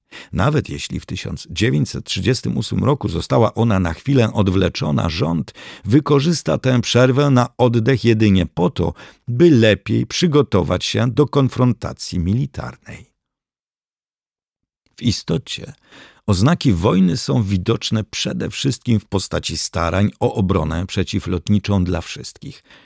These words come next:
I właśnie na święta Bożego Narodzenia w niemieckich miastach zapowiadane są nowe i zakrojone na szeroką skalę ćwiczenia obrony przeciwlotniczej. Dotychczas jednak, jak czytamy dwudziestego czwartego grudnia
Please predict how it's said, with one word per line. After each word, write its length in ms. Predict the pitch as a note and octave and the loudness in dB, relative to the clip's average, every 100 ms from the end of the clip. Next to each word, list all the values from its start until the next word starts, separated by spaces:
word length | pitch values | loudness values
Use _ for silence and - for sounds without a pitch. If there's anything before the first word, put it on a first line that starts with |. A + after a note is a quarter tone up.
| _ _ - | _ _ -6
I 120 | G2 | -2
właśnie 320 | E2 D2 D#2 | 0 -2 -4
na 160 | D#2 D#2 | -6 -6
święta 520 | - G2 C3 G2+ - | -6 0 2 0 -4
Bożego 400 | - D2+ E2 - | -12 -10 -10 -8
Narodzenia 500 | E2+ F2 F2 F#2 A#2 | -6 -6 -6 -2 -2
w 100 | F#2 | 2
niemieckich 540 | G2+ G#2 C3+ - G2+ E2 | 4 6 4 2 -4 -2
miastach 520 | E2 D#2+ - A2+ - - - - | -2 -2 -2 -2 -2 -20 -18 -8
zapowiadane 960 | D#2 A2+ C#3+ B2+ G2 F2 D2+ G2+ A2+ | 0 0 2 2 2 2 2 0 0
są 240 | G#2 G2+ F#2+ | 0 0 4
nowe 560 | F2 G2+ G#2 F#2 G#2+ - - - | 6 6 6 4 0 -2 -14 -4
i 80 | A#2+ | 0
zakrojone 640 | A#2 A2 F2 F#2 G2+ F#2+ | 0 0 2 4 4 2
na 160 | F#2 | 2
szeroką 500 | F2+ F#2 E2 - - | 0 -2 -4 -6 -8
skalę 380 | E2+ - - - | -10 -8 -6 -6
ćwiczenia 540 | - - G2 A2 A2+ A#2+ | -6 -6 -2 2 2 2
obrony 480 | - G#2+ A2 A2+ G#2 | 2 2 4 4 2
przeciwlotniczej. 1120 | - F#2 - D#2 G2 C3 - B2+ - - - _ _ _ _ _ _ _ _ _ _ | 0 -2 -4 -6 -8 -10 -12 -12 -14 -16 -18 _ _ _ _ _ _ _ _ _ _
Dotychczas 800 | F2+ F2 F#2 - E2 - - - | -6 -2 -4 -2 -6 -6 -8 -6
jednak, 380 | D#2+ - - - | -6 -2 -2 -4
jak 260 | - - | -10 -10
czytamy 440 | - F2+ E2+ F2 F2 | -8 -6 -2 -2 -2
dwudziestego 480 | F2 F#2 F2 F#2+ F2 | -2 -2 -2 -2 -4
czwartego 420 | - F#2 F#2+ F#2 | -4 -4 0 0
grudnia 440 | F#2+ G#2 F#2+ E2 | 4 2 2 -2